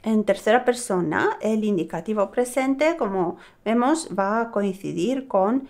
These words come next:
el conjuntivo presente. Încuie,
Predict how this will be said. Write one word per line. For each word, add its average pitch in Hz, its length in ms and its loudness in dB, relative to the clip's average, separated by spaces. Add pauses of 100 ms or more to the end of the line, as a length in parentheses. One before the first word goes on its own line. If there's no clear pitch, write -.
(120)
el 233 180 0
conjuntivo 165 840 -4
presente. - 680 -8 (500)
Încuie, 190 880 0